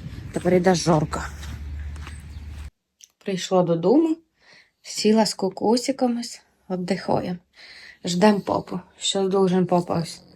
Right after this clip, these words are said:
з минутки на минутки приїхати. Кокосик сидить, який красавчик. Кока,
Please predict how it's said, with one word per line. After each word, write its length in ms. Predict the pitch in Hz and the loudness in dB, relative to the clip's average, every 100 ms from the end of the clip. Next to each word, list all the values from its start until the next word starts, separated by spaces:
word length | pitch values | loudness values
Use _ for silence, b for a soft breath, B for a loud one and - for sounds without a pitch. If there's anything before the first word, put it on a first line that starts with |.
| b b b b - | b b b b -2
з 80 | |
минутки 460 | 180 185 190 180 185 | 4 6 4 2 0
на 120 | 180 | 4
минутки 460 | 180 185 175 - - | 4 4 2 -4 -14
приїхати. 640 | - 190 180 - 214 - - _ b b b b b b | -10 -10 -8 -10 -10 -14 -20 _ b b b b b b
Кокосик 580 | - 185 - 220 - - | -14 -10 -6 -6 -6 -6
сидить, 420 | - 233 226 220 | -6 -4 -6 -10
який 240 | - 214 214 | -10 -10 -10
красавчик. 760 | 208 196 208 196 - - - - _ _ _ _ _ _ _ _ _ _ _ _ _ _ _ _ _ _ - _ - | -8 -8 -8 -8 -8 -8 -12 -16 _ _ _ _ _ _ _ _ _ _ _ _ _ _ _ _ _ _ -20 _ 2
Кока, 320 | 185 - | 2 2